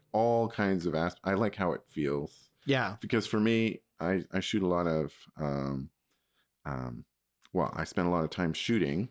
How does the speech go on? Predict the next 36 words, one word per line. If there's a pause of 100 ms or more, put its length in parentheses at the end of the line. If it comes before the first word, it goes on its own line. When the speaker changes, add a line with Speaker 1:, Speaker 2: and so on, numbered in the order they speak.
(440)
Speaker 1:
and (100)
I
want
to
like
how
it
feels.
I
like
the
process.
Speaker 2:
Of
course,
absolutely.
Speaker 1:
Right?
Whereas,
Speaker 2:
Right.
Speaker 1:
like,
Canons
are
a
little
plasticky. (160)
Speaker 2:
Yeah. (220)
No,
Speaker 1:
Uh,
Speaker 2:
this
has
got
some
very
nice
weight
to
it.